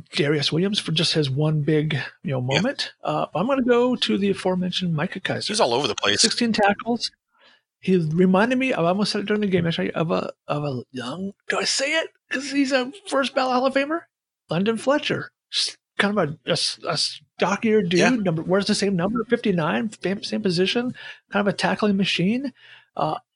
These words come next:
Speaker 1: and then I was impr-, I was worried going into the season. I, I mean, we knew he was a good tackler at Vandy. Uh, I didn't know what he could do in the passing game. And a guy like Miles Sanders was probably the first, if not second pick of most fantasy drafts because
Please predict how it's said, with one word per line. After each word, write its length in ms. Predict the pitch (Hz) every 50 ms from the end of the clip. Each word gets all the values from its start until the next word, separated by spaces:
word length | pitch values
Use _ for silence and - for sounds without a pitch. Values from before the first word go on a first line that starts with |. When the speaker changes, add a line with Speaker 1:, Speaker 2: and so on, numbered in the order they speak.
| _ -
Speaker 1:
and 200 | 214 202 196 220
then 140 | 226 220 214
I 80 | 202
was 220 | 220 214 208 185 214
impr-, 340 | 202 196 - - - -
I 60 | 254 226
was 160 | 220 196 185
worried 240 | 220 277 294 247 220
going 140 | 240 226 233
into 60 | 233
the 60 | 202
season. 460 | 165 - - 170 175 170 180 170 170
I, 160 | - - 147 147 151 - _ 185
I 20 | 170
mean, 260 | 147 151 147 151 156 156
we 80 | 165
knew 160 | 165 185 208 202
he 120 | 190 185
was 140 | 170 160 160
a 60 | 156
good 160 | 147 160 151
tackler 460 | - - 139 143 147 - 151 147 139
at 140 | 135 135 139 156
Vandy. 340 | 131 120 123 127 127 131 - _ _ _ _ _ _ _ _ _
Uh, 100 | - -
I 120 | - 131 139
didn't 160 | 151 156 170
know 80 | 165 151
what 80 | 147
he 60 | 151
could 120 | 143 151 147
do 120 | 156 147
in 60 | 151 139
the 40 | 139
passing 360 | - 135 131 131 - 139 139
game. 320 | 147 120 123 131 143 165 - _
And 260 | - 135 135 135 135 135 -
a 80 | 143
guy 160 | 139 160 139
like 220 | 156 170 175 165 -
Miles 240 | 175 170 160 160 -
Sanders 500 | - 185 185 190 202 214 214 208 - - - _ _ _ _ _
was 320 | 170 156 147 135 139 - _ _ _
probably 640 | - - - 185 185 190 202 208 220 208 208 208 208
the 140 | 202 185 165
first, 460 | - - - 202 202 214 220 - - -
if 120 | 165 - -
not 180 | 170 156 160
second 400 | - - 196 196 - 196 185 -
pick 220 | - 202 196 - 180
of 60 | 160
most 220 | 165 165 175 -
fantasy 320 | - 180 185 185 - - 185
drafts 300 | 180 185 190 214 - -
because 500 | - 170 - - 165 151 147 147 -